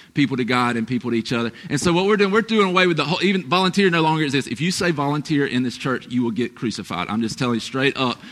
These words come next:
we, we, we crucify people. Because we believe this. We believe God has called us to be connectors. We believe that,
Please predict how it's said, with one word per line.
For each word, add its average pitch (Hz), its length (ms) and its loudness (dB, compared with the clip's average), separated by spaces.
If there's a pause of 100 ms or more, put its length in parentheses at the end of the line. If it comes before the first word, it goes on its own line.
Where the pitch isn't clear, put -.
(140)
we, 135 180 4
we, 135 300 2
we 131 140 0
crucify 139 400 -2
people. 131 180 -2 (240)
Because 185 360 2 (200)
we 233 160 6
believe 254 260 4
this. 185 220 2
We 196 140 2
believe 208 260 4
God 180 300 2
has 160 100 0
called 165 240 -2
us 151 120 -2
to 143 60 -6
be 139 120 2
connectors. 123 520 -2
We 151 100 0
believe 175 280 4
that, 151 140 0